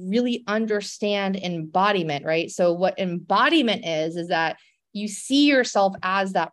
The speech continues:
person. You show up as that person. It's like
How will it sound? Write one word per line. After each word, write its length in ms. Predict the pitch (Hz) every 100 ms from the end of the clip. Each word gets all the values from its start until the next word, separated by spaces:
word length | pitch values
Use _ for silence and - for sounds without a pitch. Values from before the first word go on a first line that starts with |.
| _ -
person. 520 | 208 190 190 143 147 151 - _
You 180 | 208 233
show 340 | 233 - 233 233
up 220 | 254 254 _
as 380 | 196 208 214 202
that 200 | 190 180 - -
person. 300 | 185 185 160
It's 200 | 175 -
like 240 | 190 190